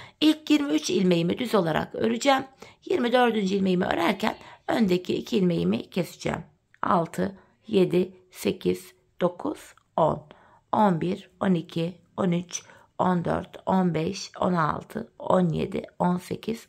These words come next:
on dokuz, yirmi. Yirmi bir, yirmi iki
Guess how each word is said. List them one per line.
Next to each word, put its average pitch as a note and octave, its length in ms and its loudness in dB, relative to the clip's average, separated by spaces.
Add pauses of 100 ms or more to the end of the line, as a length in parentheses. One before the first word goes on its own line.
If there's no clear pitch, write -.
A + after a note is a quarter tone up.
on F3 240 0
dokuz, - 340 -8 (200)
yirmi. D3+ 400 -2 (640)
Yirmi F3+ 320 4
bir, - 360 -8
yirmi G3 280 2
iki - 380 -4